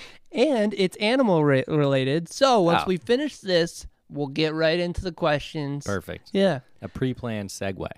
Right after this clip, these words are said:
Speaker 1: Yeah, perfect. So, welcome back to Dommy Quin-, <laughs> Dommy's Quizzy Corner. It's your host, Dommy Parmesan.
Speaker 2: Ooh. <laughs> Italian with the mustache on.
Speaker 1: Sure.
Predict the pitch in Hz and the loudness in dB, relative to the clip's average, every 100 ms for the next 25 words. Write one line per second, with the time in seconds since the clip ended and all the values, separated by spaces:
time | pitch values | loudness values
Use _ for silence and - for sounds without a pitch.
0 | - 247 202 160 _ - 170 - - - | -6 -4 -4 -6 _ -4 -4 -6 -16 -20
1 | _ _ _ - 190 151 131 - - - | _ _ _ 2 4 4 0 -10 -20 -8
2 | - 247 196 185 180 160 127 131 151 143 | -2 0 2 2 2 0 0 2 0 2
3 | 143 - 160 151 - 143 - - - 1017 | -2 0 2 2 8 10 10 6 -4 -8
4 | 960 880 - 762 640 - - - - - | -12 -16 -20 -20 -20 -20 -20 -20 -20 -20
5 | - - - - 202 202 180 - 190 175 | -20 -20 -4 4 6 6 2 2 0 0
6 | 165 185 180 185 - - - - - - | -2 -2 0 -2 -8 -14 -12 -12 -12 -16
7 | - - 180 196 165 156 156 - - _ | -12 -2 0 4 6 6 4 -2 -14 _
8 | _ _ _ _ 247 170 156 156 143 160 | _ _ _ _ -6 2 4 4 2 0
9 | 151 147 156 156 156 160 _ _ _ - | 0 2 2 2 -2 -6 _ _ _ -20
10 | _ - 147 262 349 220 294 523 359 - | _ -8 -4 0 0 -2 2 4 4 2
11 | - - - - - - - - - - | -4 -6 -2 2 4 2 -8 -8 -8 -10
12 | - _ 175 _ _ _ - - - 202 | -12 _ -18 _ _ _ -20 -10 0 4
13 | 202 139 165 226 202 139 135 208 - 196 | 6 6 8 6 6 2 4 4 4 4
14 | 185 151 185 285 170 101 - 170 208 | 4 4 2 2 -2 -2 2 4 4